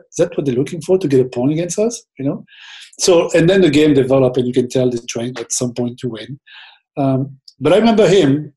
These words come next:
he could have been the eighty-fifth, whatever is in front of us, and he's asking in French, you know, to the bench. He said, "How much time is left?" And I'm thinking, "What, how does he care?" And then I'm thinking, "No,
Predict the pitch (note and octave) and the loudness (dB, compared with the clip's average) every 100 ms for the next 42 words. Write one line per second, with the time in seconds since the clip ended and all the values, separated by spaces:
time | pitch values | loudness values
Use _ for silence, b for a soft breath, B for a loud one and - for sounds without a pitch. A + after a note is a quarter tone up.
0 | D3 C#3 - F#3 C#3+ D3 D3 D3+ C#3+ C3 | -6 -4 0 2 2 2 2 2 2 2
1 | - C#3+ C#3+ - C#3 C3+ D3 C#3+ D3 D3 | 0 0 0 0 0 2 2 2 0 0
2 | D#3+ C3+ C3 B2+ A#2+ C3 C3 C3 A2+ - | 0 2 0 -2 -2 -4 -2 -6 -4 0
3 | F#3+ B2+ - A#2+ B2+ D#3+ _ _ _ _ | 2 0 -6 -10 -10 -12 _ _ _ _
4 | C3+ B2+ B2 A2+ - B2 B2+ B2 - D#3+ | -6 -4 -4 -8 -12 -12 -12 -12 -12 -10
5 | D#3 C3+ A#2+ A2 - _ _ _ b b | -8 -8 -8 -8 -12 _ _ _ b b
6 | b b _ B2 B2+ C#3 B2+ B2+ A#2+ A#2+ | b b _ -18 -8 -6 -6 -8 -10 -12
7 | _ _ _ _ _ _ B2+ C3 - - | _ _ _ _ _ _ -10 -10 -12 -10
8 | C#3 B2 B2 B2 G2+ - A#2 C3 C3 B2 | -8 -6 -6 -8 -14 -12 -6 -2 -2 -2
9 | C3+ B2+ A#2 A2+ _ - B2 G2+ | -4 -4 -6 -8 _ -14 -12 -12